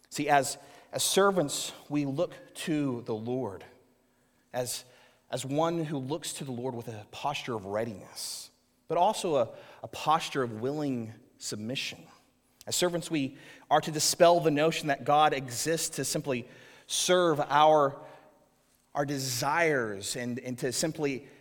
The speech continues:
go into this exchange of our good deeds for his good blessing. Our God is the rightful king of all creation. We must approach him with a, a spirit of humility, humble hearts that acknowledge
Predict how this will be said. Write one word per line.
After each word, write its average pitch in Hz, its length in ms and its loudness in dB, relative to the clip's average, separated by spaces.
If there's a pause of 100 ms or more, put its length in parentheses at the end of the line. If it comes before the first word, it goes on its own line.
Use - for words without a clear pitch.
(500)
go 156 240 2
into 156 200 -4
this 135 200 -4
exchange 143 880 -4
of 120 360 0
our 147 280 2
good 139 300 -4
deeds 135 320 -8
for 120 140 -6
his 123 280 -4
good 110 360 -2
blessing. 117 640 -4 (1200)
Our 127 120 -2
God 139 360 2
is 135 360 -4
the 117 120 -8
rightful 120 600 -6
king 143 420 -10 (500)
of 95 100 -6
all 120 180 0
creation. 123 640 -6 (840)
We 139 80 -2
must 160 140 0
approach - 400 2
him 117 120 -4
with 120 140 -6
a, 131 160 -2
a 131 60 -4
spirit 160 260 -2
of - 60 -6
humility, 139 480 0
humble 185 360 0
hearts 190 380 2
that 151 120 0
acknowledge 139 600 0